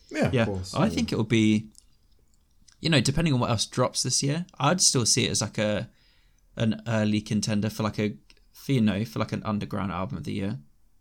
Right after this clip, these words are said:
Speaker 2: We'll see. I mean,
Speaker 1: Okay,
Speaker 2: we'll see
Speaker 1: fair.
Speaker 2: what comes out this year, right?
Speaker 1: I mean, I think Conway's gonna drop,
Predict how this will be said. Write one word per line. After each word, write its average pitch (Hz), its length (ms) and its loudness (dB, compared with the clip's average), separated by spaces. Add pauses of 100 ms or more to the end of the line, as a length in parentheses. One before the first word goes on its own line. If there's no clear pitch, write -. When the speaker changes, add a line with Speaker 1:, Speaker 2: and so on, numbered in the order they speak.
(580)
Speaker 2:
We'll 151 100 2
see. 156 100 10
I 196 160 10
mean, 160 120 6
Speaker 1:
Okay, 156 80 4
Speaker 2:
we'll 151 100 4
see - 120 6
Speaker 1:
fair. 185 100 4
Speaker 2:
what 139 120 2
comes 113 220 2
out 101 140 4
this - 180 2
year, 98 140 2
right? 85 240 -2 (540)
Speaker 1:
I 120 100 6
mean, 135 260 10
I 95 80 4
think 147 200 6
Conway's 135 360 8
gonna 107 200 2
drop, 95 320 0